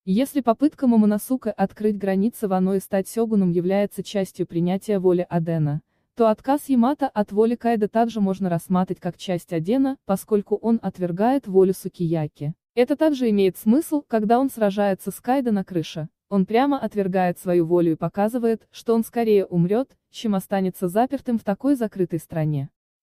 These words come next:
Кроме того, очень интересно, что Мамоносуке был в этом великом приключении с Луффи и компанией, чтобы в конечном итоге спасти свою родную страну,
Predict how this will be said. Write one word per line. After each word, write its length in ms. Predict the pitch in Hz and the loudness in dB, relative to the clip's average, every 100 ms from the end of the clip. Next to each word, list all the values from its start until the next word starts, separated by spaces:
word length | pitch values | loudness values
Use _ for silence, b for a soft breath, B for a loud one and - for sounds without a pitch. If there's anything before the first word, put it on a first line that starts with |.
| _ | _
Кроме 300 | 220 233 226 | 4 4 4
того, 380 | 208 196 285 359 | 2 4 2 2
очень 280 | 240 233 240 | 0 2 2
интересно, 540 | 202 196 202 294 247 | 2 2 2 0 -2
что 160 | 226 214 | -4 0
Мамоносуке 580 | 190 185 170 - 285 233 | 2 2 0 -2 -2 2
был 220 | 190 185 | 2 2
в 40 | |
этом 220 | 180 170 170 | 2 0 0
великом 340 | 175 185 180 | 2 2 0
приключении 640 | 180 175 180 - 196 180 | -2 -4 -4 -2 0 0
с 140 | 170 - | -2 0
Луффи 320 | 202 185 - | -2 -2 -4
и 80 | 165 | -2
компанией, 640 | 185 170 226 302 262 180 | 0 0 2 2 2 0
чтобы 260 | - 190 175 | -4 -2 -2
в 60 | |
конечном 540 | - 190 190 - 208 185 | 0 0 0 -2 -4 -4
итоге 340 | 185 - 294 | -4 -2 0
спасти 440 | 294 - 208 - 269 | -2 -2 -4 -2 -4
свою 260 | - 202 | 0 2
родную 400 | 180 170 170 170 | 2 2 0 -2
страну, 460 | 160 - 175 202 330 | -2 -2 0 0 -4